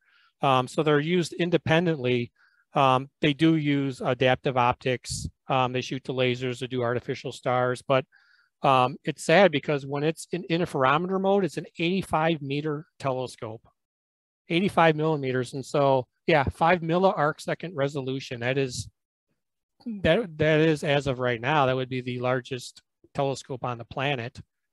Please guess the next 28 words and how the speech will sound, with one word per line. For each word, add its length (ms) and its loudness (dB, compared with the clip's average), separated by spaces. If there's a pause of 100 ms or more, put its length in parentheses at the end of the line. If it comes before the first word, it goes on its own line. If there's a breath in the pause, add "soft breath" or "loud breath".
um, 340 -6
when 100 -6
it's 120 -12
combined 520 -2
outside 400 2
of, 80 -2
like, 200 -4
the 80 -8
very, 420 -4 (420)
um, 460 -2 (800)
they 60 0
have 100 2
the 60 -4
Very 240 2
Large, 380 0
uh, 280 -8 (240)
Array, 560 -2 (440)
uh, 140 -4
radio 260 4
telescope, 600 -2
which 380 -2
actually, 320 2
that's 180 -2
one 220 -4
picture 320 -4
I 60 -4
did 200 -2
miss. 340 -2